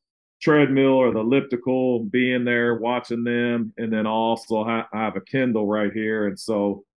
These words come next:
uh, you know, I'll sit there and I'll read a book while I'm doing that. And so I try, like, I, I set a goal of reading a book a week. And,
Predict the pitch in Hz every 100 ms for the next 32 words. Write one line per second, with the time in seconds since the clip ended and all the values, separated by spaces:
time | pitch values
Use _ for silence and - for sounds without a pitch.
0 | _ - 101 98 92 - - 127 104 104
1 | 107 127 120 120 113 104 110 104 117 117
2 | 113 110 - - 107 101 120 113 110 107
3 | 101 98 107 101 95 98 98 98 95 110
4 | 104 92 90 _ _ - 101 101 - 135
5 | 131 127 113 107 123 117 113 117 127 123
6 | 110 104 120 117 107 95 113 117 104 101
7 | 92 120 117 101 104 120 123 - _ -
8 | 101 98 95 95